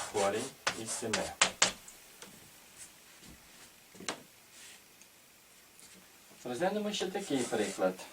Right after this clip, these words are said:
Два корінь із п'яти, додати три корінь із п'яти і відняти корінь із п'яти.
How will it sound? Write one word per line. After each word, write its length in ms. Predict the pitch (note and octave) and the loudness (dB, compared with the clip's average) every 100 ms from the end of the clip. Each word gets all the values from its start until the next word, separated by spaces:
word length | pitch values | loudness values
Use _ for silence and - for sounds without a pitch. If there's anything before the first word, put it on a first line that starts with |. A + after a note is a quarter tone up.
| - | -14
Два 440 | - C#3+ A#2+ G#2 - - - - - - - - - - - F#3 | 2 10 12 12 8 -2 -18 -20 -20 -20 -20 -4 -4 -2 0 6
корінь 400 | F#3+ C#3+ A#2 - | 8 8 6 2
із 140 | F3 - | 4 4
п'яти, 560 | - A#2+ G#2+ F#2 - - - - | 6 2 2 4 4 4 0 2
додати 560 | C#3+ C3+ - - E3+ - - - - - - - - - - - - | 4 10 10 10 -2 -6 -6 -6 -14 -12 -12 -12 -20 -20 -20 -12 6
три 460 | D#3+ C#3 B2 F3+ F#3+ - - | 8 10 8 6 4 2 2
корінь 400 | E3 D#3+ C3+ A#2+ D3 | 6 8 8 4 6
із 220 | C3+ - | 6 6
п'яти 640 | - A2 - - - D#3 F#3+ - - - - C#3+ | 2 2 2 4 4 4 0 0 -2 -2 -6 -2
і 20 | |
відняти 640 | A#2 F#2+ F2+ - - F#3+ - - - - - - A#2 | 0 2 0 0 0 -2 -2 -12 -6 -6 -4 -4 2
корінь 380 | A2 A#2+ D3 - A2+ | 4 4 2 -2 2
із 80 | |
п'яти. 500 | - - B2 A#2+ - | 2 2 -4 -2 0